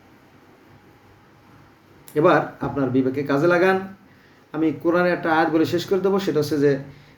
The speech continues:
কোরআনে বলা হয়েছে কিছু মানুষ আছে তারা দেখেও দেখে না, শুনেও শোনে না, আর বুঝেও বোঝে না, তারা চতুষ্প জন্তু চাইতে নিকৃষ্ট। আসুন আমরা আমাদের বিবেকে কাজে লাগাই, কারণ কোরআনে এও আছে যে তোমরা সৃষ্টি সম্পর্কে গভীরভাবে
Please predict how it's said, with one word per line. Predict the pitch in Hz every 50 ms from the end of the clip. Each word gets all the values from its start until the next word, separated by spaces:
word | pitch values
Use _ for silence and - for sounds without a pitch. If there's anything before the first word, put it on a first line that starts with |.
| _ _
কোরআনে | - 165 180 180 165
বলা | 170 175 185
হয়েছে | 180 175 185 190
কিছু | 185 180 - - 175
মানুষ | 170 170 185 190 190
আছে | 185 170 175
তারা | 165 170 160 147
দেখেও | 131 123 160 147 - 175 180 185
দেখে | 175 170 160 - 170 165
না, | 165 175 185 180 - - - _ _ - _ _ _ - -
শুনেও | - 135 131 131 131 127 120
শোনে | 117 117 175 185 185
না, | 185 185 185 190 196 - - - - - -
আর | 139 135 127
বুঝেও | 120 135 143 135 147 175 180
বোঝে | 175 185 175 180
না, | 180 170
তারা | - 156 147
চতুষ্প | 147 - 151 147 - 151 131 - - 139
জন্তু | 120 123 127 127 120 131 127
চাইতে | - 151 147 147 - - - 139
নিকৃষ্ট। | 123 113 - - - - - - - - - - - - - - - _ _ _ - _ _ _ _ _ - - - _ - - - -
আসুন | 127 117 - 160 170 180 185 - - - - - _ -
আমরা | 123 117 120 120
আমাদের | 113 117 117 113
বিবেকে | 113 127 127 143 139 160
কাজে | 151 - 175 170 185
লাগাই, | 190 185 185 214 233 247 262 262 - - - - _ _ -
কারণ | 147 147 151 143 135 135 143
কোরআনে | 170 185 196 196 190
এও | 185 190 214
আছে | 233 240 220 226 196 175 151
যে | 143 147 135 131 127 -
তোমরা | 143 135 131 131
সৃষ্টি | 123 113 - - - - - 202
সম্পর্কে | - - 160 143 127 135 131 117 - - - - - 131 120 120
গভীরভাবে | 139 170 165 151 175 214 233 233 233 226 226 220 220 214 208 208 202 196 196 196 196 190 185 185 185 180 175 170 156 139 127 131 131 135 160 220 277